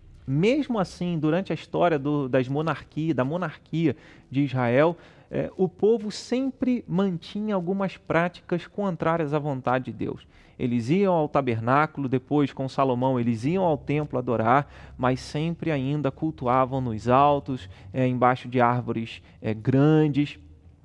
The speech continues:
é, mostrando adoração, uma adoração que Deus não havia prescrito. E a gente percebe isso na leitura, né? Se você não leu, uma oportunidade pra você ler o livro dos reis, né? Que mostra todo esse período aí do reinado e que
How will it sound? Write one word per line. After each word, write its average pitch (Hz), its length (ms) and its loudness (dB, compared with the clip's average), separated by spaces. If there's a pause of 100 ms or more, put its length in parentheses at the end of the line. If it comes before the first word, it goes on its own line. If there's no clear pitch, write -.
(180)
é, 127 240 2
mostrando 147 480 -2
adoração, 175 560 0 (200)
uma 226 120 2
adoração 220 420 0
que 226 140 -4
Deus 190 300 4
não 214 220 -2
havia 190 320 0
prescrito. - 960 0 (580)
E 127 140 -6
a 123 40 0
gente 156 180 -6
percebe 202 480 0
isso 160 160 -4
na 151 60 -2
leitura, 151 480 0
né? 151 140 -4
Se - 100 -20
você 143 320 -4 (240)
não 131 160 -2
leu, 127 160 2
uma 151 80 0
oportunidade 135 580 -2
pra 139 100 -6
você 131 260 -4
ler 131 120 2
o 143 60 0
livro 143 300 0
dos 123 160 -4
reis, 139 480 2
né? 123 140 -8
Que - 80 -10
mostra 135 440 -2
todo 208 240 -2
esse - 100 -8
período 156 540 2
aí 147 160 2 (300)
do 139 80 -2
reinado 165 420 2
e - 20 -2
que 208 240 -4